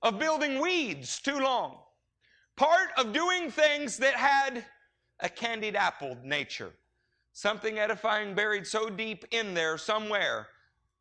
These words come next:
that you'll never really get to it. Jesus, a footnote to satisfy the critics, but we're really just doing what we want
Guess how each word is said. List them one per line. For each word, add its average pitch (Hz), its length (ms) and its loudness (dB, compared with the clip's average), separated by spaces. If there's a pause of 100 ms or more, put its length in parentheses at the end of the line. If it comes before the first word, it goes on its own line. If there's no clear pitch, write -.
(360)
that 156 160 -4
you'll 165 140 -2
never 151 280 -4
really 127 320 -6
get 127 300 -10
to 101 180 -12
it. - 140 -16 (920)
Jesus, 226 500 -2
a 202 80 0
footnote 202 640 -4
to 196 120 -6
satisfy 196 640 -2
the 170 140 -4
critics, 175 420 -2
but 156 240 -2
we're 165 120 -4
really 180 300 -2
just 156 340 -8
doing 175 360 -6
what 139 180 -8
we 139 100 -8
want 127 300 -6